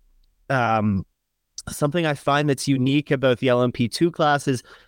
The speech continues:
that's where you see a lot of these young drivers that are kinda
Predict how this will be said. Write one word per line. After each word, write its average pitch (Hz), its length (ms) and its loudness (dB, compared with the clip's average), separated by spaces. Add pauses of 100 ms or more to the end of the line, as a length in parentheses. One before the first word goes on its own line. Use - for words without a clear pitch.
(140)
that's 175 200 -2
where 294 80 4
you 262 120 2
see 185 240 -2
a 185 60 2
lot 151 200 2
of 165 80 2
these 131 240 0
young 123 380 0
drivers 160 720 2
that 127 100 0
are 123 100 2
kinda 127 240 -4